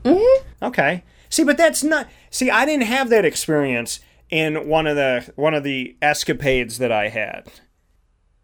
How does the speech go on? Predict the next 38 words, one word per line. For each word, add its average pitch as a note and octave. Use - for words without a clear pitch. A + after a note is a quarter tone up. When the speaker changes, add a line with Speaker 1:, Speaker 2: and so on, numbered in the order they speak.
Speaker 2:
She A3
was G#3+
entertaining F#3+
this D#3
man F3
that C#3+
just C#3
kept E3
making D#3
passes D#3+
at B2
her B2
over D3
and B2
over D3
and B2+
over E3+
again. A#2+
And B2
I C3+
said, C#3
"How A#3+
is F#3+
this G#3
helping E3+
our D3+
relationship?" C3+
Speaker 1:
I A3+
don't A3
like F#3+
to F#3
entertain. F3
Speaker 2:
Yeah, A#3+
you D3
don't F#3+
entertain F#3
that A#2+
stuff. -